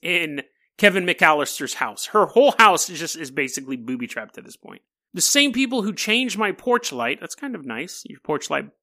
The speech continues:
burns out and the government secretly changes it for you. "And break the leg off my toaster oven." What?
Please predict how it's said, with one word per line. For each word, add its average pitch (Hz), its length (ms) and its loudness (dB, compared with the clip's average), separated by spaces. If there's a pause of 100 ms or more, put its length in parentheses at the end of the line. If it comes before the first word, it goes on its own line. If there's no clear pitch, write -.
(140)
burns 131 240 0
out - 160 2
and - 80 -8
the 135 60 -10
government 120 520 -8 (140)
secretly 123 480 -6
changes 113 400 -12
it 113 100 -10
for - 160 -18
you. 151 180 -16 (760)
"And 254 640 0 (1040)
break 285 540 2
the 285 100 2
leg 254 380 4
off 220 200 4
my 196 180 0
toaster 214 600 0
oven." 127 440 -6
What? 466 360 -4